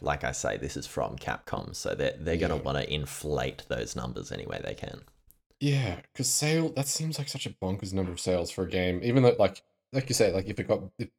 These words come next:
Speaker 2: gamers got burnt on it, you'd assume the curve would taper off pretty quick, but it's, it seems as though it hasn't tapered off. Maybe it became, like, a Metal Gear Rising situation. It became, like, memey, and a bunch of people played it as a result of that. I don't know.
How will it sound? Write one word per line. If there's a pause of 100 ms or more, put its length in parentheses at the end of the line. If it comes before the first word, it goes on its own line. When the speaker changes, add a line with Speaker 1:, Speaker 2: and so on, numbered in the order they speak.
(180)
Speaker 2:
gamers
got
burnt
on
it,
you'd (120)
assume
the
curve
would
taper
off
pretty
quick,
but (840)
it's,
it
seems
as
though
it
hasn't
tapered
off. (220)
Maybe
it
became,
like,
a
Metal
Gear
Rising
situation.
It
became,
like,
memey,
and
a
bunch
of
people
played
it
as
a
result
of
that. (160)
I
don't
know.